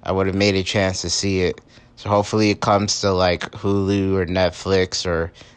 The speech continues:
Amazon Prime so I could watch it. It's, I think it's, like, a divergent, um, part in the storyline. It's when Al Pacino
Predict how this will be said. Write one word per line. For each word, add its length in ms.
Amazon 540
Prime 540
so 140
I 80
could 120
watch 420
it. 180
It's, 220
I 100
think 280
it's, 200
like, 440
a 40
divergent, 920
um, 560
part 280
in 120
the 60
storyline. 920
It's 200
when 400
Al 240
Pacino 800